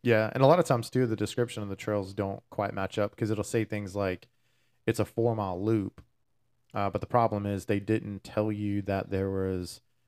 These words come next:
a section that was, uh, four thousand wooden steps to climb. And if you're a person that's battling any kind of injury or you have bad hips or knees or ankles or whatever,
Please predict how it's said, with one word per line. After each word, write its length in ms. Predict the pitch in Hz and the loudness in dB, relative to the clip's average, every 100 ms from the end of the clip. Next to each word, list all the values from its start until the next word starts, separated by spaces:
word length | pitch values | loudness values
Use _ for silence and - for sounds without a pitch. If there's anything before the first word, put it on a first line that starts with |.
| - | -8
a 60 | - | -6
section 680 | - 110 104 - 104 98 95 | 0 0 0 -6 -6 -4 -2
that 260 | 95 - | -2 -2
was, 640 | 95 - 101 98 - - _ _ _ _ _ _ _ - | -4 -4 -6 -8 -14 -18 _ _ _ _ _ _ _ -8
uh, 60 | - | -8
four 380 | - 131 123 | -2 4 4
thousand 680 | - 98 98 98 98 92 87 - - | 4 2 0 0 -4 -10 -12 -18 -4
wooden 280 | 117 113 95 | 2 2 2
steps 400 | - - 104 - | -6 -2 -2 -2
to 80 | - | -10
climb. 400 | - 90 90 - _ _ _ _ _ _ | -8 -8 -10 -12 _ _ _ _ _ _
And 320 | 101 95 92 95 | -6 -4 -4 -4
if 140 | - | 0
you're 80 | 113 | 0
a 60 | |
person 320 | 110 113 - 101 | 0 -4 -6 -10
that's 160 | 90 | -8
battling 480 | - 104 107 104 101 | -2 0 0 -2 -6
any 100 | 98 | -6
kind 220 | - 92 | -4 -4
of 100 | 76 - _ _ _ _ _ _ | -6 -10 _ _ _ _ _ _
injury 640 | 120 120 120 120 117 113 - _ _ _ - | -2 0 2 4 4 0 -4 _ _ _ -4
or 80 | 98 | -2
you 120 | 92 | -2
have 180 | 90 90 | -4 -4
bad 240 | 90 87 | -4 -2
hips 440 | 117 113 110 - | 2 2 0 -8
or 120 | 85 87 | -10 -6
knees 360 | 104 107 104 | -4 -2 -2
or 80 | 87 | -2
ankles 400 | 98 101 104 85 | -4 -2 -2 -2
or 80 | 76 | -4
whatever, 480 | 82 90 87 85 | -2 -2 -2 -4